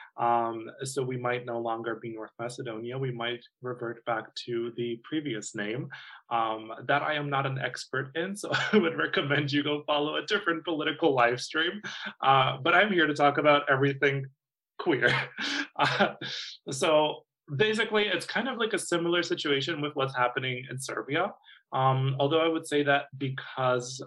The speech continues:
Belgrade started with Pride much sooner than Skopje did,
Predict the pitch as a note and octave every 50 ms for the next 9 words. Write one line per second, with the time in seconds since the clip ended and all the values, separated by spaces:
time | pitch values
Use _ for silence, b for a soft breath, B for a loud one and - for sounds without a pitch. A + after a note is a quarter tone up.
0 | - _ - C3 C3+ B2+ B2 B2 B2+ B2 B2 - - A#2+ A#2 A#2+ B2+ B2+ A#2+ -
1 | - _ - - B2 A#2 A2+ A2 A2 A2 A2+ G#2+ A2 A2 A2 A2 A2 A2 G#2+ -
2 | - - - - - - - - - - - - - - - C3 A#2 A#2 A#2 A#2
3 | A2+ G#2+ A2+ A2 A2 G#2+ G#2+ G#2+ A2 A2 - - A2 A2 - A#2+ A#2 A#2 B2 B2
4 | B2 B2+